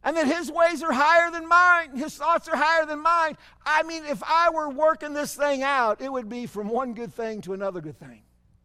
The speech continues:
But God sent him down there as a slave.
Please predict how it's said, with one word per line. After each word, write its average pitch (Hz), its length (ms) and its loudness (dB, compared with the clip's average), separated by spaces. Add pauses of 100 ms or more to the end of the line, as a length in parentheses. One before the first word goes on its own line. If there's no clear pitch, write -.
(720)
But 185 140 -8
God 269 260 4
sent 254 260 -2
him 240 140 -4
down 220 360 -2
there 170 500 -6 (560)
as 170 180 -8
a 202 60 -10
slave. 160 500 -8